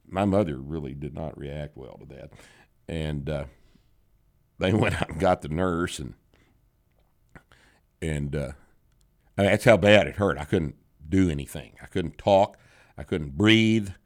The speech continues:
I couldn't keep from shaking. And the nurse brought in a C C of I M Toradol and rolled me over on my butt and stuck that in my ass. And that, that, that's amazing how quickly that works.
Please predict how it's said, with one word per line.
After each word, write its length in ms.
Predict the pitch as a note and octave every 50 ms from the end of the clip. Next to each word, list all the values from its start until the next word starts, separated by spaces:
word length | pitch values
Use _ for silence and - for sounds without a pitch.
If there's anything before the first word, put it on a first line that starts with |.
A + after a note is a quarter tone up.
| _ _ _ _ _ _ _ _
I 80 | E2 D#2
couldn't 280 | - - G2+ F2 D#2 C#2+
keep 300 | - G#2+ G2+ F#2 - -
from 160 | D2 B1 D2+
shaking. 640 | - - A2 G#2+ G2+ F#2+ - F#2+ F2+ F2 E2 E2 D#2 - _ _ _ _ _ _ _ _ _ _ _ _ _ _ _ _
And 340 | E2+ F2 E2+ E2+ E2 D2 - _
the 100 | - -
nurse 340 | D#2+ F#2+ G#2 A2 A2+ G2+ - - - - -
brought 340 | D#2+ F2+ F#2 F#2 F#2 F2+
in 200 | F2+ F2 F2 E2+
a 120 | E2+ E2+ - - -
C 240 | - - G2+ F#2 E2+
C 240 | - - F2 E2+
of 100 | E2 D2+
I 220 | D#2 D2+ D#2 D#2 D#2
M 200 | D#2 D#2 D#2 D2
Toradol 580 | - - D#2+ D#2+ D#2 D2 C#2 C#2 C#2+ D2+ D2+
and 160 | D2+ D2+ C#2 - _ -
rolled 300 | D#2+ D#2+ E2+ E2+ E2 D2+
me 160 | D#2 D2+ D#2
over 260 | D#2 D#2 C#2+ D2 D2
on 80 | C#2+ C#2
my 140 | C#2 C2 C2+
butt 420 | C#2 C2+ D#2 D#2 D2+ D2+ D#2 D2 _
and 140 | C#2+ C#2 C2+ - _ _ - _ _ _ _ _ _ _ - -
stuck 340 | - - - G#2 G2 F#2 - -
that 180 | F2 E2 D2+
in 60 | D2
my 160 | D2 C#2+ C2+ D2+
ass. 420 | E2 E2 D2+ C#2+ D#2 D#2 - -
And 160 | C#2 - - - _
that, 400 | A3 A#3 A#3+ A3 G#3+ A3 - _
that, 180 | C3+ D3 D3 - _ _ _ _ _ _
that's 160 | - - -
amazing 440 | - D#2+ F2 G2+ A2 F#2+ D2+ C#2+ C#2
how 220 | C#2+ E2 C2+ - - _
quickly 380 | - - E2 - C2 G#1+ G1+
that 220 | G#1 A#1 - - -
works. 380 | C#2+ A#1 G1+ _ _ _ -